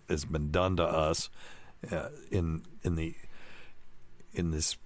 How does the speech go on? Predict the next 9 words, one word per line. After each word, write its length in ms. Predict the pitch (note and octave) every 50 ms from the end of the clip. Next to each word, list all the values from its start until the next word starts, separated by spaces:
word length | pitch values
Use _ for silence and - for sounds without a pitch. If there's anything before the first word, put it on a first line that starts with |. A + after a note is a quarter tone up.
| -
so-called 640 | - - - - A2+ G#2+ G2 - - G#2 F#2+ E2+ D#2
spirit 400 | - - - - A2+ G2 G2 F2+
of 120 | E2 E2+ E2
doing 240 | G2 F#2 F2+ F2+
something 280 | E2 F#2 F2 D#2+ D#2 D2
for 440 | C#2+ - - - G#2 F#2+ F2 D#2+ D2
us. 340 | C#2 D2 D#2+ D#2+ - - - -
<laughs> 880 | - - - - - - - - - - - A2 - - - - - -
And, 720 | A2 G#2 F#2+ F#2 F#2 F#2 F#2 F2+ F#2 F#2 F#2 F#2 F2 G2